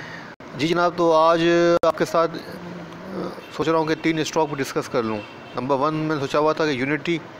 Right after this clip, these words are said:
और number two Lucky Cement, और नंबर थर्ड जो मैंने स्टॉक सोचा था टीआरजी पाकिस्तान। तो Unity को check कर लेते हैं कि Unity को क्या करना चाहिए। यूनिटी का chart open करने वाला हूँ, ठीक है, एक मिनट।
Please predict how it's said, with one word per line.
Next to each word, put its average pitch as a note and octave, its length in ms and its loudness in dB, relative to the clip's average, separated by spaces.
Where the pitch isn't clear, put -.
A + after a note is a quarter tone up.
और C3+ 60 -8
number C3+ 360 -2
two D3 200 2
Lucky C3+ 260 0
Cement, E3 380 -2
और C#3 560 2
नंबर C#3+ 340 0
थर्ड C#3+ 300 0
जो D3+ 100 0
मैंने D3 160 -2
स्टॉक C#3+ 280 0
सोचा C3 220 -12
था C#3+ 60 2
टीआरजी B2+ 440 2
पाकिस्तान। A2+ 540 -4
तो B2 100 0
Unity D3+ 280 -2
को E3 80 2
check D#3+ 200 -2
कर E3+ 80 2
लेते D#3+ 260 0
हैं D#3 200 -2
कि C3+ 120 -4
Unity C#3 220 -2
को C#3+ 60 2
क्या C#3+ 120 2
करना C3 200 -2
चाहिए। B2+ 340 0
यूनिटी - 760 -4
का C3 100 2
chart C3 280 2
open C3 240 -2
करने B2 260 0
वाला A2+ 160 2
हूँ, G#2 100 -4
ठीक D#3 200 -2
है, D3 120 -2
एक B2+ 200 0
मिनट। A#2+ 220 -4